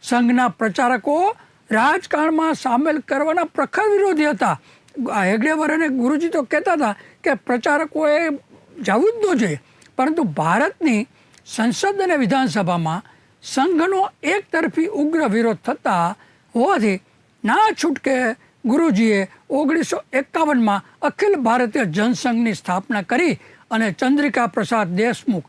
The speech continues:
જેનું મૂળ નામ ધરાવતા નાનાજી દેશમુખ, પ્રોફેસર બલરામ મધોક, દીનદયાળ ઉપાધ્યાય, સુંદરસિંહ ભંડારી જેવા કેટલાક સનિષ્ઠ પ્રચારકોને જનસંઘમાં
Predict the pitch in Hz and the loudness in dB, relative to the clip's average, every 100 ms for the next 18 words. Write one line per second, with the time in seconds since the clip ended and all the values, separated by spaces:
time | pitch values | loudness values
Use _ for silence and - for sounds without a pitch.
0 | _ _ - 208 277 165 170 330 427 349 | _ _ -4 0 0 0 0 2 2 2
1 | 247 196 190 190 180 185 - - 220 202 | 2 0 0 0 0 -4 -12 -4 -2 0
2 | 233 175 185 262 330 320 247 226 - 196 | -2 -2 0 0 0 0 0 0 -2 -2
3 | 185 247 _ - - _ _ _ 277 277 | -2 -4 _ -20 -20 _ _ _ -2 0
4 | 262 294 320 320 240 226 226 226 220 208 | 0 0 0 0 0 0 0 0 0 -2
5 | 185 - _ - 185 220 208 208 196 - | -4 -12 _ -4 0 2 2 2 0 -2
6 | _ _ _ - 370 415 349 311 277 311 | _ _ _ -2 2 2 2 2 2 0
7 | 285 - 247 185 190 185 185 _ _ - | -2 0 2 2 2 0 -4 _ _ -4
8 | 339 359 320 294 269 220 160 226 294 254 | -2 0 0 0 0 -2 0 0 2 2
9 | 233 196 220 208 160 220 247 208 - 226 | 0 0 0 0 -2 -4 -2 -4 -4 -2
10 | 330 403 - - - _ - 247 196 226 | 0 0 -2 -14 -20 _ -4 -2 0 0
11 | 214 - 202 208 254 392 440 _ _ _ | 0 -2 -2 0 0 -2 -4 _ _ _
12 | 240 208 180 214 190 180 185 202 220 294 | 0 0 0 -2 -2 0 0 2 0 0